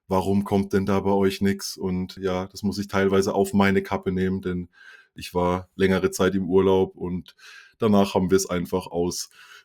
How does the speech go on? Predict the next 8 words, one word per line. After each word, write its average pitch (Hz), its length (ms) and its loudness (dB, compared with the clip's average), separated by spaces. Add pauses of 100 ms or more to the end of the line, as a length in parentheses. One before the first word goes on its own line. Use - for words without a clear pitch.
privaten 101 600 2
Gründen 101 600 2 (200)
nicht 117 380 4
auf 107 200 0
die 117 100 2
Reihe 104 280 6
bekommen, 110 640 2
aber 101 800 4